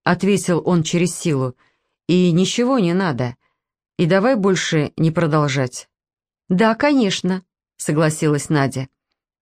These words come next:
"Ты отвлекись и не переживай". Остаток прогулки прошел в молчании. Тимоша смотрел, как изящно ступают Надины полусапожки. Надя, наверное, отмеряла число шагов, положенное из приличия.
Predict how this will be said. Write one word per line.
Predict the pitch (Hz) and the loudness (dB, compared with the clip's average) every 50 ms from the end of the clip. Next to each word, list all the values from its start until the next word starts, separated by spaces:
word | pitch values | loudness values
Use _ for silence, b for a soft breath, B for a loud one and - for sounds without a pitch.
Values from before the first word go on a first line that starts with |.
| _ _ | _ _
"Ты | - 269 | 0 0
отвлекись | 277 - - 247 277 302 294 - - 392 320 320 - - - _ _ _ | 0 0 0 0 0 0 0 0 0 0 0 0 -2 -10 -18 _ _ _
и | 202 220 | 2 2
не | 233 240 | 2 2
переживай". | 240 269 233 247 233 202 214 196 160 147 139 135 135 - _ _ _ _ _ _ _ _ _ _ _ _ _ _ _ _ _ _ | 2 0 0 2 0 0 0 0 0 0 -2 -2 -4 -8 _ _ _ _ _ _ _ _ _ _ _ _ _ _ _ _ _ _
Остаток | - 175 175 - - 214 214 214 185 - | -2 -2 0 0 -2 0 0 -2 -4 0
прогулки | - 185 196 185 190 254 262 262 - 190 | 0 0 2 2 2 0 0 -2 -2 -2
прошел | - 175 160 156 - 190 185 175 | 0 0 0 0 0 0 0 2
в | 160 | 2
молчании. | 156 147 139 135 - - - 143 131 123 123 123 127 131 - _ _ _ _ _ _ _ _ _ _ _ | 2 0 0 -2 -4 -4 -2 -2 -2 -2 -4 -4 -6 -10 -14 _ _ _ _ _ _ _ _ _ _ _
Тимоша | - 208 220 277 311 302 262 233 | -2 0 2 2 2 0 -2 -2
смотрел, | - 208 208 196 160 208 233 254 254 240 | 0 0 0 0 0 2 2 2 2 2
как | 196 185 160 - 185 | 0 -2 0 0 0
изящно | 175 156 180 202 214 - - 165 156 | 2 2 2 0 0 0 0 -2 -2
ступают | 156 - 160 151 - 170 175 175 160 160 | 0 -2 -4 -2 0 0 2 0 0 2
Надины | 151 151 156 156 139 147 151 147 | 2 2 2 2 2 2 0 2
полусапожки. | 143 - 147 147 139 - - 143 135 - - 127 123 - - - - - - _ _ _ _ _ _ _ _ _ _ _ | 0 0 -2 -2 -2 -2 -2 -4 -4 -4 -6 -6 -6 -8 -10 -12 -18 -20 -20 _ _ _ _ _ _ _ _ _ _ _
Надя, | - 175 190 208 226 180 196 185 | 0 2 2 2 2 2 0 0
наверное, | 190 190 185 180 190 185 180 185 180 175 175 165 156 B B B B | 0 0 2 2 2 2 2 2 0 0 0 -2 -6 B B B B
отмеряла | - 151 160 165 170 165 165 185 196 196 185 | -4 -2 0 0 2 2 4 2 2 2 0
число | 160 - 165 151 - 165 165 | 0 -2 -4 -2 -2 -2 -2
шагов, | 151 - 175 151 135 151 185 202 190 - - _ _ _ _ _ _ _ _ _ | 0 0 0 -2 0 0 0 0 -2 -4 -10 _ _ _ _ _ _ _ _ _
положенное | 247 262 247 220 220 196 151 180 185 180 175 165 | 0 2 2 2 2 2 0 0 0 0 0 0
из | - 151 - - | -2 -4 -4 -2
приличия. | - 156 156 147 139 127 - - - 135 - 131 | -2 0 0 0 0 -2 -4 -6 -6 -8 -10 -10